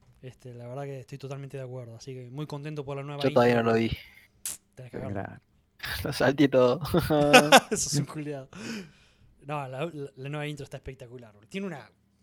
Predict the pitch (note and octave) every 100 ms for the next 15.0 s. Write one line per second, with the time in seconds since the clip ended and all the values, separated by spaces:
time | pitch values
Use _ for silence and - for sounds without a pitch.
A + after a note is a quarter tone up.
0 | _ _ C#3+ D3 C#3 - D3 E3 D#3+ E3
1 | C3 G#2+ C3+ D3 E3+ C#3+ - B2 D3 F#3
2 | C4 - - - D3+ C#3 - - C3+ F3+
3 | D#3+ B2 _ - - _ - - _ _
4 | _ _ - - _ - F4+ F4 C4 C#3
5 | C4+ E4 E4 G#3+ G#3 G3 D4+ D#4+ B3 A3
6 | G3 F#3+ F3 F#3+ B3+ A#3+ B3+ G3 E3 -
7 | G#3+ A#3 A3 G3 F3 E3+ E3 - - G#3+
8 | C#4+ - _ _ _ _ _ _ _ _
9 | _ _ _ _ _ _ _ _ _ -
10 | F#3+ G3 A3 D#4+ F#4 C4+ C4 F#3+ B3+ F#3
11 | F#3+ _ A3+ A#3+ - - _ _ _ _
12 | _ _ F#3 F3 F3+ F3+ F3 A3 A3+ G3
13 | F3+ F3 G#3+ A3 G#3 D#3+ D#3+ F#3 F3+ E3
14 | E3 F3 F4 A4 G3 G3+ A#3+ G4+ E3+